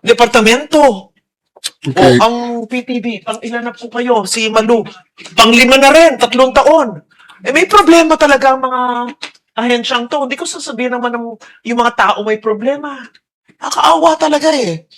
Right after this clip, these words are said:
Speaker 1: May problema <laughs> yung ahensya ng pinanggalingan natin.
Speaker 2: Anyway, thank you,
Speaker 1: Problema yung
Speaker 2: uh, Mister President. Um, I have last two questions, uh, Mister President.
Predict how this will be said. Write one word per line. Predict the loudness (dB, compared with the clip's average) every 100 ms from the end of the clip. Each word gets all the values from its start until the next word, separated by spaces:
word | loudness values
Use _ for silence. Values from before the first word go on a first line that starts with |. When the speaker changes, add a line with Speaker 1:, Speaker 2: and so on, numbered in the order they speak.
| _ _
Speaker 1:
May | -8
problema | -2 -2 4 4 4 2 0 0
<laughs> | 0
yung | 0 0
ahensya | 2 2 0 0 0 2 2 0 -4 -6 -12 _ -18 -16 -6
ng | -2 0
pinanggalingan | 2 2 4 2 4 2 2
natin. | 2 0 0 0 0 -2 -6 -10 -14 -4 -4 -4 _ _ _ _ -18 -18 -16 -18 -18 -14 -14 -14 -18 -20 _ -2
Speaker 2:
Anyway, | 2 6 6 6 6 4 4
thank | 2 2
you, | 4 4 2
Speaker 1:
Problema |
yung | -2
Speaker 2:
uh, | 2 6 6 6 4 2 2 2 0 -2 -4
Mister | -4 -2 0
President. | 2 2 2 2 2 0 -8 _ _ _ _ -20 -20 -20 -4
Um, | 4 6 8 8 6 4 0 -4 -8 -18 -20 _ _ _ -2
I | 2
have | 4 4
last | 4 4 0
two | 2
questions, | 2 2 2 0 0 0
uh, | 2 4 4 2
Mister | 0 -2
President. | -2 0 -2 -2 -2 -2